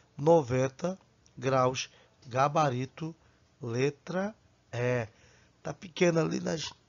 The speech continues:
dá pra ver que é noventa graus, beleza? Então, uma questão tranquila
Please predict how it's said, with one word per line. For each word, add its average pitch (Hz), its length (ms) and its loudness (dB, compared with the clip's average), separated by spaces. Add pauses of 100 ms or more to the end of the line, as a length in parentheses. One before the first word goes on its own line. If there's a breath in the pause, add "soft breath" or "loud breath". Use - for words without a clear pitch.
(320)
dá 139 140 -2
pra 151 160 0
ver 135 120 -4
que 147 120 -6
é 131 40 -2
noventa 135 400 -2
graus, 110 360 -8
beleza? 175 460 -2 (520 loud breath)
Então, 147 140 -6
uma 147 80 -6
questão 139 340 -2
tranquila 156 680 -2